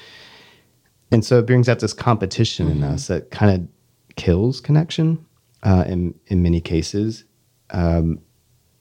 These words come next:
Speaker 1: and it's maybe not a question of, like, should we use social media, but how do we use social media? And how do we train people as, as in the spiritual space of how do we train them to use it? Um,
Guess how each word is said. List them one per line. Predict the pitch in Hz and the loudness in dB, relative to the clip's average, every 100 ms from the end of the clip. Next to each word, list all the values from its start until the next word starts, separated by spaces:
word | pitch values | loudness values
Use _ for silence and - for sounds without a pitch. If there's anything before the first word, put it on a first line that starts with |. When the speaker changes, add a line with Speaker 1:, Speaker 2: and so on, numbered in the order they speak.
| _ _ | _ _
Speaker 1:
and | 127 117 | 0 0
it's | 113 | 2
maybe | 147 156 | 4 4
not | 143 117 | 4 2
a | 120 | -2
question | - 127 - | -2 -2 2
of, | 107 | 2
like, | 101 95 | 0 -2
should | - 139 | 0 2
we | 151 | 2
use | 98 | 0
social | - 98 - 90 | -2 -4 -4 -2
media, | 90 101 | 0 0
but | 101 | -2
how | - 104 | 0 0
do | 117 | 2
we | 98 | 0
use | 87 - | -4 -4
social | 87 - 85 | -6 -4 -4
media? | 82 85 101 123 - - - - _ - | -4 -2 -2 -4 -8 -20 -20 -20 _ 0
And | 95 | 2
how | 120 | 4
do | 120 | 4
we | 104 | 2
train | - 113 120 123 | 0 0 2 0
people | 110 104 98 101 | -2 -2 0 0
as, | 90 92 120 - - | 0 -4 -10 -18 -2
as | 113 90 87 - - _ - | 0 0 -4 -10 -16 _ -8
in | - 117 | 0 0
the | 92 | 0
spiritual | - 113 113 95 | -2 -2 0 -2
space | - 95 98 | -2 -2 -2
of | 92 | -2
how | 104 | 0
do | 101 | 0
we | |
train | 90 107 110 | -2 -2 0
them | 98 | 0
to | - 90 | -2 -4
use | 85 82 | -4 -4
it? | 90 110 - _ - - _ _ | -4 -4 -6 _ -20 -20 _ _
Um, | - 87 87 90 | 0 2 2 0